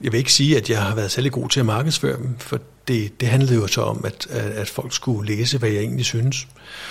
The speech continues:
Og det har jeg haft lidt problemer med. Og, øh, ja, så jeg kastet mig over podcasts, og, øh, jeg vil sige, det, det er godt nok svært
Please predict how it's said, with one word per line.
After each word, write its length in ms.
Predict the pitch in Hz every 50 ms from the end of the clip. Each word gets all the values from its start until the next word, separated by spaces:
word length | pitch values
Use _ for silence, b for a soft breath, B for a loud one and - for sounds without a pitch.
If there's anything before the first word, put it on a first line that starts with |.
| B B B B B B B
Og 120 | 139 120
det 100 | 143 143
har 80 | 135 131
jeg 120 | 120 110
haft 140 | 110 113 -
lidt 120 | - 113
problemer 360 | - - 190 - 110 113 117 110
med. 180 | 107 101 101 104 - - - _ _ _ _ _ _ _ _ B B B B B B B B B -
Og, 400 | - 110 101 98 101 101 101 101
øh, 340 | 101 98 95 92 95 95 92 101 - _ B B B B B
ja, 120 | - 101 - -
så 160 | - - - 113
jeg 120 | 127 156
kastet 300 | - - 139 127 - 139
mig 100 | 117 110
over 120 | 110 65
podcasts, 880 | - - - - 131 - - - 139 120 117 - - - - - - - B B B B B B B B B B
og, 380 | - 123 117 107 107 104 104
øh, 340 | 104 107 - 117 117 110 -
jeg 100 | 107 -
vil 80 | 113 110
sige, 320 | - 135 123 117 113 113 - _ _ _ -
det, 180 | 135 123 131
det 180 | - 120 113 110
er 60 | 107
godt 240 | 113 - - 131 160
nok 180 | 165 143 135 -
svært 380 | - 139 123 123 - - -